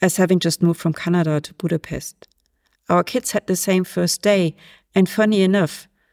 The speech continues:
her son and my daughter went into the same class. And she told me that this was her fifteenth move. And after two minutes of talking, we completely forgot the world around us.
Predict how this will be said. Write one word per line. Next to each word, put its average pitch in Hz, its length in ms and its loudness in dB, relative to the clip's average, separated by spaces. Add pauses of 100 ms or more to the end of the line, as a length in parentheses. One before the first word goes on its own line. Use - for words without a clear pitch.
(420)
her 175 200 2
son 160 360 0
and 180 120 0
my 156 160 0
daughter 156 560 0 (400)
went 165 240 4
into 175 240 -4
the 190 120 0
same 165 480 0 (920)
class. 220 600 -4 (1900)
And 277 220 0
she - 160 -4
told 165 360 0
me 175 160 2
that 196 200 -2
this 160 200 -2
was 160 220 -2
her 196 140 -4
fifteenth 180 680 -6
move. 160 440 -6 (1500)
And 240 120 2
after 254 180 -2
two - 200 -4
minutes 254 300 0
of 180 140 -4
talking, 175 500 0
we 165 100 -4
completely 170 520 -2
forgot 170 340 -6
the 170 80 -2
world 165 220 0
around 156 340 0
us. - 300 -12